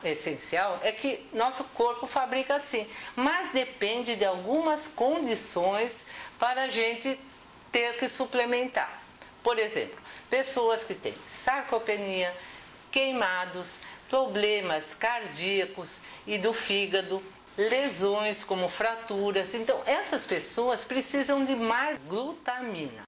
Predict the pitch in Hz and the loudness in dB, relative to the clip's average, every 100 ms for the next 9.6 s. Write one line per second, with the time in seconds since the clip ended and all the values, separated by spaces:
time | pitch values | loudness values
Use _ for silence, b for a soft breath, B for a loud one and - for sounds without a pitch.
0 | - 208 - 359 370 233 196 - 156 175 | -4 -4 2 0 4 2 2 0 -2 0
1 | 143 165 240 233 - 135 B B 202 220 | 0 0 0 0 -2 -2 B B -2 2
2 | 240 269 294 262 247 254 262 262 262 294 | 4 4 2 2 0 -2 -6 -4 -4 0
3 | 247 226 226 202 185 B B 226 247 254 | 2 2 0 -4 -6 B B 0 2 2
4 | 254 254 226 233 220 214 226 185 202 202 | 0 0 0 0 0 0 -4 0 0 0
5 | 208 - 262 392 392 277 254 220 220 262 | -2 -2 0 2 2 2 2 4 6 4
6 | 320 B B B 254 262 277 269 269 262 | 0 B B B 0 2 2 2 4 0
7 | 247 240 226 247 254 B - - 277 - | 0 -2 -2 -6 -8 B -6 0 0 0
8 | 160 127 123 117 - - 214 277 262 196 | -2 -2 -4 -10 -8 -2 0 2 2 0
9 | 160 151 180 160 139 | 0 -2 0 -2 -2